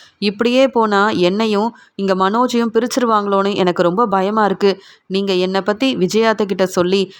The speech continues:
எப்படியாவது அவங்க மனசை மாத்தணும். நான் மறுபடியும் நல்ல மருமகளா அவங்களுக்கு ஏத்த மாதிரி நடந்துப்பேன்னு சொல்லி அழுகுறாங்க ரோகிணி. இதை கேட்ட பார்வதியும், "என்னம்மா ரோகிணி சொல்ற, மனோஜ் உன்கிட்ட பேசுறது இல்லையா?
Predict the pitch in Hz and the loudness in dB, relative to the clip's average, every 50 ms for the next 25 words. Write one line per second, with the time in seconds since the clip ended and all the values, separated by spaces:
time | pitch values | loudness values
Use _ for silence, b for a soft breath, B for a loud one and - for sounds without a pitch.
0 | B B - 196 202 202 220 254 262 247 240 233 233 240 233 - 196 185 185 185 | B B -2 -2 -2 0 0 0 2 2 2 2 2 0 0 0 0 0 0 0
1 | 180 180 175 175 190 214 - 240 226 202 196 196 190 - 196 202 196 196 - 190 | 0 0 0 0 -2 -2 -2 -2 0 0 0 0 0 0 0 0 -2 -2 -2 -2
2 | 190 180 175 170 170 170 196 196 214 202 202 202 208 - 175 180 180 202 240 262 | -2 0 0 0 0 0 0 0 0 0 0 -2 -2 -2 0 0 0 0 0 0
3 | 233 190 190 196 202 214 208 202 196 196 214 214 202 B B B _ _ - 180 | 0 0 0 0 0 -2 0 0 0 0 0 0 -2 B B B _ _ -8 -4
4 | 180 180 180 175 - 180 170 175 202 247 - 247 208 196 185 190 220 214 185 175 | -2 -2 -2 -2 0 0 2 2 2 2 0 0 0 0 0 0 0 0 -2 -2
5 | 180 185 185 185 185 196 185 185 180 - 185 165 170 226 233 196 180 180 175 170 | -2 -2 -2 -2 -2 0 -2 -2 -2 -2 -2 -2 0 0 0 0 2 0 0 0
6 | 165 160 175 208 202 175 170 170 175 175 175 - _ _ _ _ - 233 254 254 | 0 0 0 2 2 2 2 2 0 0 -2 -2 _ _ _ _ -4 -2 0 2
7 | 311 339 370 381 370 370 294 277 277 277 269 262 262 247 247 262 269 - 185 180 | 2 2 2 2 2 2 2 2 2 2 2 2 2 2 2 2 2 2 0 0
8 | 202 247 277 285 269 233 220 208 208 208 208 202 - 202 185 190 202 233 262 240 | 0 0 0 2 2 2 2 2 2 0 0 0 0 0 0 2 2 2 2 0
9 | 190 170 185 220 254 269 262 254 240 226 233 285 285 277 220 226 254 - 285 254 | 0 0 0 0 0 2 2 2 2 2 2 0 2 2 2 2 2 0 -2 -2
10 | 214 220 202 196 196 190 185 175 175 | 0 0 0 2 2 2 2 0 -2